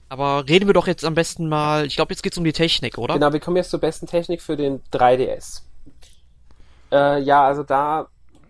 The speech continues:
Speaker 2: muss man sagen, es war jetzt nicht unbedingt knapp auf den ersten beiden Plätzen.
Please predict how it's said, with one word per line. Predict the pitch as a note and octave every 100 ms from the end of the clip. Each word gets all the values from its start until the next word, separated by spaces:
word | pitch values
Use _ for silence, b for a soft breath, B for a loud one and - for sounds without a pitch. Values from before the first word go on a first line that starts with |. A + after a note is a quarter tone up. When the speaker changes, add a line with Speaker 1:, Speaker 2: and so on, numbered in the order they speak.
| -
Speaker 2:
muss | F3+ F#3+ F3+
man | E3
sagen, | C#3+ C#3+ D#3 E3 D3+ D3
es | B2+ B2+
war | A#2+ C3+
jetzt | C#3 A#2+ - - - -
nicht | D#3+ E3 - -
unbedingt | D#3 D3+ C3+ B2+ -
knapp | C3 C3 -
auf | - -
den | A#2
ersten | F#2+ D3+ - B2
beiden | A#2 A#2+ A#2
Plätzen. | - A#2+ - D3 F3